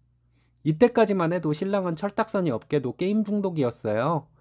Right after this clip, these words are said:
그래서 고모님들이 하시는 짜증나는 소리들을 신랑에게 얘기를 해도 듣는 둥 마는 둥이었습니다.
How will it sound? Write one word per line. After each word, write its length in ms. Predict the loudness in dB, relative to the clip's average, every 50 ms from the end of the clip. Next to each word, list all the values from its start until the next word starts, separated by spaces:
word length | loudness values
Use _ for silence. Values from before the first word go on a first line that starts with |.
| _ _ -20 _ _
그래서 480 | 2 4 4 6 6 6 6 6 6 4
고모님들이 680 | 2 0 0 2 2 2 0 -2 -2 -2 0 0 0 2
하시는 440 | 0 0 -2 -2 -4 -4 -4 -4
짜증나는 580 | -4 -4 -2 -2 -2 -2 -2 -2 -2 -4 -4 -4
소리들을 640 | -4 -4 -4 -4 -4 -4 -4 -2 -2 -2 -2 -2 -2
신랑에게 840 | -2 -2 0 2 2 2 2 0 -2 -2 0 0 0 0 0 -2 -4 -8 -18 -8 -2
얘기를 400 | 0 0 2 2 2 2 2 2
해도 500 | -2 -2 0 0 0 2 2 0 -2 -4 -8 -18 -20 -20 -6 2
듣는 320 | 4 6 6 6 6 4
둥 160 | 4 4 4 4
마는 280 | 4 4 4 2 -2
둥이었습니다. 960 | -2 -4 -2 -2 -2 -2 -4 -6 -8 -8 -6 -6 -6 -8 -8 -8 -10 -14 -18